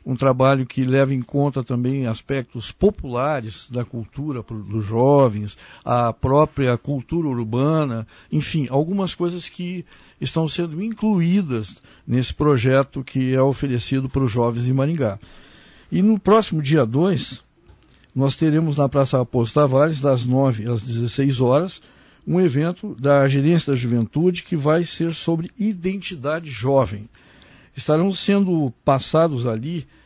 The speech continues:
eh, passadas informações sobre direitos dos jovens.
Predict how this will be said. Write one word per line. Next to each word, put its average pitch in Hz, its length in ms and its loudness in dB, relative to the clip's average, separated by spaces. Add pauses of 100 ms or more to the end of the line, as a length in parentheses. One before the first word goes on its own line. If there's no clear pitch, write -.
(260)
eh, 120 300 -2
passadas 127 600 -2
informações 156 720 -2
sobre 151 280 -10
direitos 180 680 -6
dos 117 180 -8
jovens. 101 440 -4